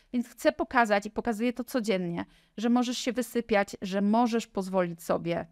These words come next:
i musisz, to trzeba, to jest obowiązek, osiem godzin snu, że masz czas na hobby,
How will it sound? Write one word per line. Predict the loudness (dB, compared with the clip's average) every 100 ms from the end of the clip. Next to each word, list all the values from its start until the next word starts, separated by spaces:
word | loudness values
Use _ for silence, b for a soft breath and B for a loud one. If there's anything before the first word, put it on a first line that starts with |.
| -4
i | 2
musisz, | 4 4 0 -6 -8 -6
to | -4
trzeba, | -4 4 6 6
to | 2
jest | -4
obowiązek, | -4 -2 2 2 2 -4 -14 _ _ 2
osiem | 4 4 2
godzin | 2 0 -2 -4
snu, | -4 -4 -4 -6 -14 _ _ _ _ _ -6
że | 0
masz | 2 2
czas | 2 0
na | 0
hobby, | 0 -2 -2 -4 -6